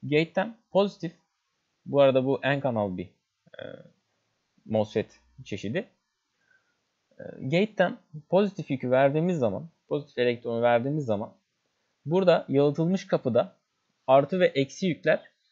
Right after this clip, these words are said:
taraflanıyor. Yani şu demek, artı ve eksi birbirini çeker mantığına dayandırırsak, artı yükü verdiğim zaman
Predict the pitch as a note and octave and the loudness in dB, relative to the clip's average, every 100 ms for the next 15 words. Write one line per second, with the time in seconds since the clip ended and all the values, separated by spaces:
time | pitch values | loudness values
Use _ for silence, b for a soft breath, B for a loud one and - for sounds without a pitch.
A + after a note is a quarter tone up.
0 | _ _ D#3 D3 C#3+ C#3+ C3+ F#2+ - _ | _ _ 6 6 6 2 0 -4 -10 _
1 | _ _ _ C3+ C3+ E3 C#3 D3+ _ _ | _ _ _ -6 0 2 0 -4 _ _
2 | F3+ C3+ G2+ - - _ _ _ _ G#2+ | -4 -2 -2 -6 -16 _ _ _ _ 2
3 | C3 C#3+ C#3+ B2+ - C#3 C3+ C#3 C3 C3+ | 2 2 0 0 -2 -4 -2 -2 -2 -2
4 | C#3 C#3 B2+ A#2 B2 B2 - _ _ A#2 | 0 0 -2 -4 -4 -4 -6 _ _ 0
5 | A#2+ A#2+ C3+ B2+ - - _ _ _ _ | 2 2 -2 -4 -6 -10 _ _ _ _
6 | _ - C#3+ D3+ G3 E3 C3+ C#3+ D3+ F3 | _ 4 4 4 0 -4 2 4 4 2
7 | E3+ C#3+ D#3+ A#3+ | -2 -2 -2 -8